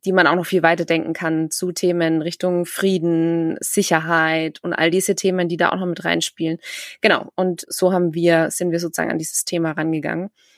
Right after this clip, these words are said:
Wer das richtig, richtig genau mal lesen will, das soll unsere zweihundert Seiten Forschungsbericht lesen, weil da sind am Anfang, glaub ich, achtzig Seiten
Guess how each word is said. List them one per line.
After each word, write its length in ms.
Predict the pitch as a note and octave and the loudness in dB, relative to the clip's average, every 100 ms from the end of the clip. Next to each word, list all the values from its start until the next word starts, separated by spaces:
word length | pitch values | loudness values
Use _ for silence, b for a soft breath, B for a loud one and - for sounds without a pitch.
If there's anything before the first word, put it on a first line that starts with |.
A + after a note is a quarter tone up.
| _ - | _ -4
Wer 200 | D#3+ F3+ | 2 6
das 320 | F#3+ F#3 - | 6 4 -2
richtig, 420 | - G3+ A#3 A3 G3+ | -2 -4 -2 -4 -4
richtig 320 | G#3 G3 - | -4 -6 -4
genau 260 | F3+ F3 | 0 2
mal 160 | F#3 F3 | 4 2
lesen 300 | F3 F#3+ F#3 | 2 0 0
will, 120 | F#3 | 2
das 160 | F3 F3 | 2 0
soll 120 | F3+ | 0
unsere 240 | E3+ - F3 | -2 -4 -6
zweihundert 380 | - F#3 F#3 | -4 0 0
Seiten 260 | - F3+ F3+ | 0 -2 -2
Forschungsbericht 720 | - B3 B3+ F#3+ - F3 F3 | -2 0 0 -4 -4 -6 -4
lesen, 240 | E3 F#3+ G3 | -2 0 2
weil 120 | F3+ | 2
da 80 | F#3 | 2
sind 140 | G3 | 2
am 100 | F#3 | 0
Anfang, 320 | - G3+ G3+ | 0 -2 -4
glaub 240 | F#3 F3+ F3+ | 0 0 -2
ich, 180 | - - | -4 -8
achtzig 380 | - - G3+ | -6 -8 -4
Seiten 400 | - F#3 F#3+ F#3+ | 0 0 0 -4